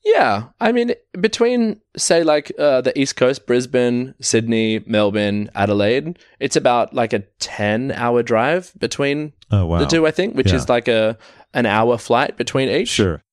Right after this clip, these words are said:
Speaker 1: And then, of course, is Perth, which is four or five hours on the other <laughs> side of the country.
Speaker 2: <laughs>
Speaker 1: Um, and in the middle of that is virtually nothing.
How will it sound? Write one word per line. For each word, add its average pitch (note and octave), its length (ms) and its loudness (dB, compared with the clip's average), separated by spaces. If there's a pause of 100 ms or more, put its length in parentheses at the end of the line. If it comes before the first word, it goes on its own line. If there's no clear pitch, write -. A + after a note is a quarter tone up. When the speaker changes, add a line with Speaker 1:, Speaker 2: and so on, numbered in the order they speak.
(180)
Speaker 1:
And B2 180 2
then, A#2 100 2
of A2+ 120 -2
course, A#2 200 0
is G#2+ 140 -4
Perth, A2 400 -2
which G#2+ 160 -4
is G#2 100 -2
four G#2+ 420 0
or F#2+ 60 0
five G2 320 -2
hours G2+ 320 -2
on G2+ 80 -2
the G#2 80 0
other A2+ 140 0
<laughs> - 120 -6
side C3+ 180 0
of A#2+ 60 -2
the A#2+ 80 0
country. A#2 500 0
Speaker 2:
<laughs> G#2+ 420 -2
Speaker 1:
Um, B2 460 0
and B2+ 160 2
in C#3+ 120 2
the C#3+ 80 2
middle C3+ 200 2
of G#2 80 -2
that A#2 160 4
is F#2+ 200 -4 (280)
virtually C#3 460 0
nothing. G#2 480 -2